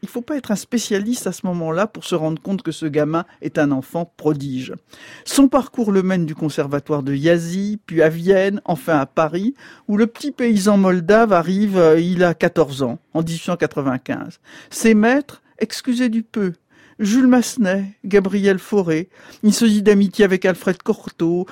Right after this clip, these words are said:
Pablo Casals, Maurice Ravel. Il est le roi des salons parisiens, en particulier celui de la princesse Bibesco. Partout on l'acclame, des États-Unis à sa Roumanie natale. Et en Roumanie, devinez où il passe ses vacances ? Chez la reine Carmen Silva, tout simplement.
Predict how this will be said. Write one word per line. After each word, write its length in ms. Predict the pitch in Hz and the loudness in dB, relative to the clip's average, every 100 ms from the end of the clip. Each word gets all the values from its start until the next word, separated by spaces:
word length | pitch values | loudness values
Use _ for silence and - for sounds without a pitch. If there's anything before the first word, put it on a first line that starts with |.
| - | -2
Pablo 280 | - 170 180 | 0 2 0
Casals, 580 | 180 202 170 165 165 170 - | 0 0 2 0 0 -2 -2
Maurice 380 | 175 175 185 - | 0 0 0 -2
Ravel. 520 | 175 165 156 143 147 - _ _ _ _ _ | -2 0 2 0 -2 -8 _ _ _ _ _
Il 160 | 254 311 | 2 6
est 80 | 302 | 6
le 80 | |
roi 280 | 285 240 339 | 6 4 2
des 140 | 277 240 | 4 2
salons 320 | - 220 220 | 4 2 2
parisiens, 720 | 214 185 185 170 175 214 269 _ - | 0 0 -2 -2 0 0 -2 _ -8
en 60 | 175 | -2
particulier 600 | 170 170 185 185 175 208 | -2 -4 -12 -6 -2 0
celui 320 | - 170 180 | -2 -6 0
de 40 | |
la 60 | 156 | 0
princesse 440 | - 160 - 160 | 0 -4 -2 -6
Bibesco. 640 | 143 139 147 - - 143 - - - | -6 -4 -4 -4 -8 -8 -8 -14 -4
Partout 400 | 302 - - 359 | -2 -2 -4 0
on 100 | 302 | 4
l'acclame, 540 | 240 226 226 220 196 170 | 4 4 0 0 0 2
des 220 | 202 202 | 0 0
États-Unis 680 | 240 226 196 202 202 220 277 - - | 2 2 2 0 2 4 2 -4 -6
à 80 | 190 | -2
sa 160 | 208 | 0
Roumanie 440 | 185 202 196 190 190 | 2 2 2 2 0
natale. 600 | 175 165 185 180 220 - - _ _ _ - | 0 -2 0 0 -2 -6 -18 _ _ _ -8
Et 180 | 233 - | -8 -6
en 120 | - | -6
Roumanie, 440 | 247 247 254 262 311 | -2 0 0 0 -2
devinez 400 | 269 254 269 330 | -2 -2 -2 -2
où 120 | 254 | -2
il 100 | 233 | -4
passe 220 | - 262 | -4 -6
ses 140 | - 240 | -4 -2
vacances ? 360 | 240 233 285 | -2 -2 -4
Chez 140 | - 359 | 0 0
la 80 | |
reine 200 | 311 277 | 2 2
Carmen 320 | 247 214 202 175 | 2 0 0 -2
Silva, 340 | 185 139 120 | -4 -4 -4
tout 120 | - | -4
simplement. 640 | - 262 196 190 156 - | -2 0 0 -2 -2 -6